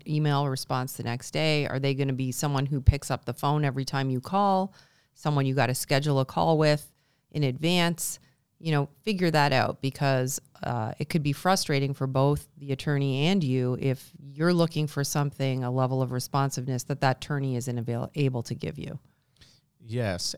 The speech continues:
Speaker 2: And, uh, you can tell a lot from your n-, initial contact to the firm that you're looking into.
Speaker 1: True.
Speaker 2: So how long does it take 'em to answer the phone when you call?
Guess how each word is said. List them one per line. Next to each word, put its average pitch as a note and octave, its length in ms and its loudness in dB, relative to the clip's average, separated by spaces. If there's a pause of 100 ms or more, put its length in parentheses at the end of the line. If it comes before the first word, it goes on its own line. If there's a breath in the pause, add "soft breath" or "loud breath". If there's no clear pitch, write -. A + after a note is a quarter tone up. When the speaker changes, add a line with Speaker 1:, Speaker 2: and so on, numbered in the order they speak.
Speaker 2:
And, C3+ 260 -4
uh, D3 140 -4
you D#3+ 160 -2
can F#3+ 180 -8
tell D#3 240 0
a F#2 80 0
lot G#2 480 0 (1000)
from A#2+ 180 -2
your G#2 160 -2
n-, G2+ 180 -4 (160)
initial D#3 840 -2 (340 soft breath)
contact C3 800 0 (160)
to - 140 -8
the G#2+ 100 -4
firm F#2+ 320 -8
that F2+ 180 -8
you're D2+ 120 -10
looking - 260 -14
into. - 240 -16 (260)
Speaker 1:
True. D#3 240 0 (440)
Speaker 2:
So G#2 420 6 (140)
how D#3+ 220 4
long E3+ 120 8
does D3 80 6
it D3 140 4
take D3 200 4
'em C3+ 120 4
to B2 180 0 (100)
answer B2 300 2
the C3 80 4
phone F3+ 300 4
when D2 100 -4
you - 60 -8
call? - 280 -4